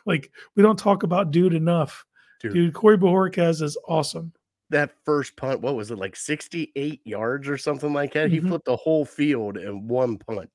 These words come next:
Speaker 2: I, I can't believe. And then, you know, a couple of the ones inside the ten and twenty. That's all you gotta do with this defense.
Speaker 1: Mm-hmm.
Speaker 2: You gotta
Speaker 1: Oh my
Speaker 2: get,
Speaker 1: God.
Speaker 2: s-,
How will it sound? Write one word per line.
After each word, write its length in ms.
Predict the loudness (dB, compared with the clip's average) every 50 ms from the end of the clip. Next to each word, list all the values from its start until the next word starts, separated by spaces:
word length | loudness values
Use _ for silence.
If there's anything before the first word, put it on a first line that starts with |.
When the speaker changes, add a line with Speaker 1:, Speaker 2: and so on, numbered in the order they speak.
| _ _ -6
Speaker 2:
I, 140 | -4 -4 -6 -8 -6
I 120 | -6 -6
can't 280 | -8 -4 -2 -2 -2 -2
believe. 360 | -4 -4 -4 -2 -2 -4 -6 _ _ _ _ _ _ _ _ 0
And 120 | 2 6
then, 220 | 6 6 6 4 4
you 80 | 2
know, 140 | 2 2 2
a 60 | 0
couple 280 | 0 0 0 0 0 -2
of 60 | -2
the 60 | 0 0
ones 340 | 2 2 0 0 -4 -4
inside 460 | -2 -2 -2 -2 -2 0 0 0 0 -2
the 80 | -4
ten 260 | -4 -2 -2 0 0
and 140 | -2 -2 -4
twenty. 420 | -6 -4 -2 0 0 0 -2 -4 -6 _ _ _ _ _ _ _ _ 0
That's 160 | 0 2 4
all 80 | 4 4
you 60 | 6
gotta 140 | 6 4 4
do 120 | 4 2 2
with 100 | 2 0
this 160 | -2 -6 -6
defense. 540 | -6 -6 -6 -4 -6 -4 -2 0 0 0 -2 -4
Speaker 1:
Mm-hmm. 100 | -4 -4
Speaker 2:
You 100 | -2 2
gotta 200 | 4 4 4 4
Speaker 1:
Oh 20 | 4
my 80 | 4
Speaker 2:
get, 160 | 4 4 2 2
Speaker 1:
God. 140 | 0 -4 -8 -14 _ _ _ _ _ _ _ -16
Speaker 2:
s-, 160 | -16 -16